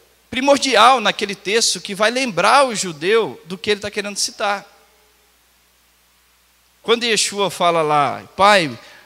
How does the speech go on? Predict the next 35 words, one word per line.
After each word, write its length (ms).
por 140
que 140
que 100
me 100
abandonaste?", 640
quando 200
ele 80
estava 360
no 80
período 380
da 100
cruz, 300
ali 160
ele 100
estava 240
citando 400
literalmente 1040
o 40
Salmo 280
capítulo 400
vinte 220
e 40
dois. 320
Qualquer 440
judeu 500
que 120
tivesse 440
ouvindo 720
aquelas 460
frases, 600
ele 300
automaticamente 1040
associaria 800
aquelas 560
frases 520